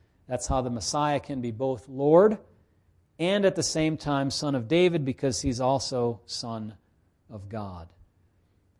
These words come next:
We'll look at the Matthew twenty-six passage. We'll be getting there by and by, but in Matthew twenty-six and verse sixty-three,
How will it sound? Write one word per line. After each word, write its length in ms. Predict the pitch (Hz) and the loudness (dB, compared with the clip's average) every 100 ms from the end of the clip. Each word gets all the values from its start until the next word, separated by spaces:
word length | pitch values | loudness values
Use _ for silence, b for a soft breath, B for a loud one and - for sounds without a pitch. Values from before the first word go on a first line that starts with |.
| - | -18
We'll 160 | 113 | -8
look 180 | 123 123 | -6 -4
at 180 | 113 - | -8 -8
the 140 | 113 | -8
Matthew 420 | 107 120 120 - 107 | -4 -4 -4 -6 -10
twenty-six 640 | - 123 107 - 127 - | -8 -8 -6 -6 -8 -10
passage. 600 | - 117 104 120 113 - | -4 -4 -4 -8 -10 -12
We'll 160 | 135 | -8
be 160 | 120 120 | -4 0
getting 300 | 135 160 127 | 2 2 0
there 300 | 120 131 170 | 0 2 2
by 240 | 127 120 | 0 -2
and 120 | 120 117 | -2 0
by, 300 | 120 123 147 | 2 2 0
but 160 | 123 | -2
in 140 | 113 113 | -4 -4
Matthew 340 | 131 123 127 | -6 -6 -8
twenty-six 680 | - 139 127 - 147 - - | -6 -4 -4 -2 -4 -6 -8
and 100 | 117 | -6
verse 220 | 120 113 | -6 -6
sixty-three, 920 | - 135 - 113 - 151 139 123 120 | -6 -8 -8 -10 -4 2 4 4 0